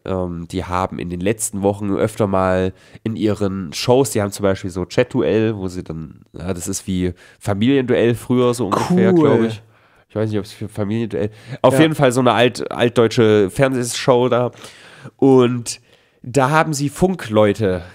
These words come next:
Speaker 1: gehabt, wie zum Beispiel Jäger und Sammler, die ja sehr verpönt sind. Ich weiß nicht, ob du die kennst.
Speaker 2: Nö.
Speaker 1: Da gibt's so einen, so einen Tarek Tesfu, der selber,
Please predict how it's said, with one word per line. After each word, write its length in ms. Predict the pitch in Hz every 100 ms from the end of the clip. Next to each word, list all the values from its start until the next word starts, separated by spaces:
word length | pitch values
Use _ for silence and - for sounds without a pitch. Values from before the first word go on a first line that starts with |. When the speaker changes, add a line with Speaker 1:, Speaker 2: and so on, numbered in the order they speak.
| -
Speaker 1:
gehabt, 500 | 92 95 - - 107
wie 100 | 110
zum 140 | 110
Beispiel 300 | 113 113 -
Jäger 300 | 104 127 127
und 100 | 104
Sammler, 380 | 104 110 135 135
die 100 | 123
ja 140 | 120 113
sehr 160 | 117
verpönt 400 | 113 110 - 127
sind. 160 | 131 120
Ich 100 | 113
weiß 160 | 107 107
nicht, 80 |
ob 60 | 101
du 100 | 107
die 120 | 120
kennst. 320 | - 120 135 139 135
Speaker 2:
Nö. 60 | - _ -
Speaker 1:
Da 120 | 95
gibt's 240 | 101 98
so 60 | 117
einen, 400 | 98 98 95 55 -
so 140 | - 98
einen 320 | 90 90 - _ _ _ -
Tarek 500 | 110 110 107 95 -
Tesfu, 540 | 127 123 - 131 131
der 560 | 107 104 101 98 82 95
selber, 680 | 101 113 123 127 120 117